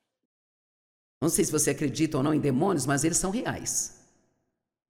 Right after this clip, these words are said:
O diabo é real. Ele tem muitos ajudantes chamados demônios. E então, muitos, muitos anos atrás,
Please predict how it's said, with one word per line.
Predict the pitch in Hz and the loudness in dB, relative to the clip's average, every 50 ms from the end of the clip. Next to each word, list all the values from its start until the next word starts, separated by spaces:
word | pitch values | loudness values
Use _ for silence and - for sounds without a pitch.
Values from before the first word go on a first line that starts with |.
| _ _ _ _ | _ _ _ _
O | - 175 | 0 0
diabo | 156 160 202 202 196 160 139 165 | 2 4 2 2 2 2 2 2
é | 175 185 | 2 2
real. | 175 131 135 113 107 107 92 87 - - - - - - - | 0 -2 -4 -4 -4 -4 -6 -8 -10 -12 -18 -20 -20 -6 -2
Ele | 185 185 175 170 156 | 0 2 4 4 2
tem | 156 - 175 160 | 2 2 2 2
muitos | 165 185 196 170 151 - 131 160 | 4 2 2 0 -2 -2 0 2
ajudantes | 156 151 139 139 113 151 151 147 | 0 2 0 0 0 0 -2 0
chamados | - 147 135 139 135 131 | -2 -2 0 0 -2 -2
demônios. | - 143 131 120 135 180 208 233 170 139 - - - - - - - - - - _ _ _ - | -2 -2 0 0 0 2 2 0 0 -2 -4 -6 -10 -16 -20 -20 -20 -20 -20 -20 _ _ _ 2
E | 151 | 4
então, | 175 175 170 160 139 - - 190 185 180 160 147 131 131 - - - - - - - - _ _ _ _ _ _ _ _ _ _ _ _ _ _ _ _ _ _ _ _ _ _ _ _ _ _ _ _ _ | 4 6 4 2 0 0 0 0 2 2 2 0 -2 -6 -10 -14 -18 -20 -20 -20 -20 -20 _ _ _ _ _ _ _ _ _ _ _ _ _ _ _ _ _ _ _ _ _ _ _ _ _ _ _ _ _
muitos, | 170 214 285 339 339 285 262 - | 4 6 6 6 6 4 2 2
muitos | 269 320 330 311 285 220 | 4 4 4 4 2 2
anos | 302 302 285 220 131 165 | 4 4 4 4 4 2
atrás, | 143 143 143 - 196 185 196 202 208 - - - - - - | 2 2 0 -2 -2 -2 -2 -2 -2 -2 -2 -2 -4 -4 -8